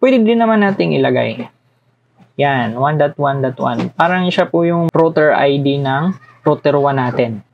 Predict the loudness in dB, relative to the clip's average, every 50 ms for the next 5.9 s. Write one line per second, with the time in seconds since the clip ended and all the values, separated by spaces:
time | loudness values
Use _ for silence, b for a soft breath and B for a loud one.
0 | -6 -2 -2 0 2 2 2 2 2 4 4 4 4 2 2 2 2 2 2 2
1 | 0 0 2 2 2 2 2 2 0 0 -2 -2 -2 -4 -4 -2 -2 0 0 0
2 | 0 -2 0 0 0 2 2 2 0 0 -2 -2 0 0 0 0 0 -2 -2 -2
3 | -4 -4 -2 -2 -2 0 0 0 0 0 0 -2 -2 -4 -2 -2 0 0 0 0
4 | 0 2 2 2 2 2 0 0 0 0 0 0 0 -2 -2 -2 -2 -2 -2 -2
5 | -2 -2 -2 -2 -4 -2 -2 -2 0 0 0 -2 -2 -2 0 -2 -2 -2